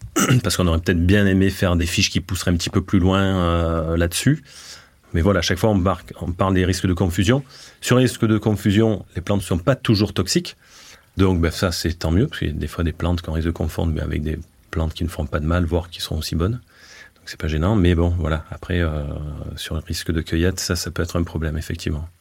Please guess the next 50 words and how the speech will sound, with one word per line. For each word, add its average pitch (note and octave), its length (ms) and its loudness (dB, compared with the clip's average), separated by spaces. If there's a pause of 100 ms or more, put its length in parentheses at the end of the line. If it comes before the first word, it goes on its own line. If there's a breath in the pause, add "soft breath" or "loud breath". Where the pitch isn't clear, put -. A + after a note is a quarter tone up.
(500 soft breath)
Après, G2+ 280 2
risque F#2+ 220 2
de F2 120 2
cueillette, F#2 320 2
si F2+ 180 0
on F2+ 80 4
n'identifie F2 760 0
pas F2 160 0
suffisamment F2 540 2
bien F2 160 4
une F2 100 4
plante, F2 300 0
on D#2+ 40 -4
peut D2+ 140 -8
cueillir E2+ 320 0
aussi D#2+ 220 -2
une E2 100 2
plante F2+ 240 0
qui F2 140 -10
est - 20 -20
contrôlée, E2+ 560 0
une G#2 180 2
plante E2 240 -6
qui - 100 -8
est F2 100 -6
interdite. D#2+ 560 -2 (420 soft breath)
Donc D#2 140 -6
voilà, E2+ 240 -2
donc D#2+ 240 -10
on D#2 100 -4
a D#2 60 -4
tout - 200 -8
intérêt D#2+ 280 -4
à D#2+ 40 -4
bien, E2 420 -2 (340)
à F2 80 2
bien G2 160 6
maîtriser G2 360 4
notre G2 180 4
sujet, A#2+ 260 2
finalement, G2 380 2
avant F2+ 220 2
de A#2 60 0
cueillir. E2+ 280 0 (280 soft breath)
Il - 40 -8
y - 20 -6
a - 20 -6
toute - 200 -8
une F2+ 60 2
approche. G#2+ 480 0